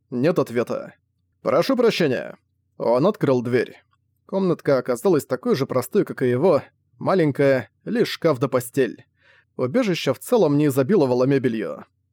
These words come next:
Ниним спала крепко, она никак не отреагировала, когда зашёл Уэйн.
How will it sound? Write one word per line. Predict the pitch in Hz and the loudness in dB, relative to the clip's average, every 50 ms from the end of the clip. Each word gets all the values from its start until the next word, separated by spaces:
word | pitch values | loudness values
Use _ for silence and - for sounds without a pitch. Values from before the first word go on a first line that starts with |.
| _ _ _ | _ _ _
Ниним | - 120 131 135 135 131 | -6 -2 0 0 0 -2
спала | - - - 123 117 113 | -4 -4 -4 -2 -2 -2
крепко, | - 123 139 175 - - - 143 143 135 - - _ _ _ | -2 -2 -2 -2 0 0 2 2 2 2 0 -6 _ _ _
она | - 143 196 233 | -4 -2 0 2
никак | 214 156 - 190 - - | 2 2 0 0 0 0
не | 151 | 0
отреагировала, | 143 - - 127 123 120 151 226 208 160 135 135 127 | 0 0 0 -2 0 0 2 2 2 2 2 2 0
когда | 123 - 123 123 127 | -2 -2 -2 -2 -2
зашёл | 117 127 120 - 131 120 | -2 -2 -4 -4 -2 0
Уэйн. | 117 120 139 180 170 147 135 131 | 2 2 4 4 4 2 0 -2